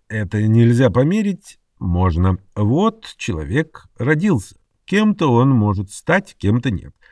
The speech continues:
Если он может стать кем угодно в обществе, потенциал сто процентов. Даже просто смотрим, что нельзя, и сравниваем по эпохам. Семь.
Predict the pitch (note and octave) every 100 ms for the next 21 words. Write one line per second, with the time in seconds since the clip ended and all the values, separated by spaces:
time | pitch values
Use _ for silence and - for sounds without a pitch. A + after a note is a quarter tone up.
0 | _ F2+ G#2 G2+ G#2+ G#2 G#2 G2+ G2+ -
1 | G2+ - A2+ G#2+ G2 A#2 F#2+ F2+ D#3+ F3
2 | D#3 - - - - E2+ F#2 G#2 A2 -
3 | D#2 G2+ - C#2+ E2+ E2+ _ _ _ -
4 | F#2 G2 A#2 D#3+ - F#2 C3+ F#3+ B2 G#2+
5 | F#2 G#2+ F#2 - A#2 A#2+ A2 F#2+ E3 F#3
6 | G2+ - F#2 C3+ D#3+ F3+ F3+ D#3+ - G2
7 | A2+ F#2 - - - G#2 _ _ _ _
8 | _ _ _ _ - - G2 D#2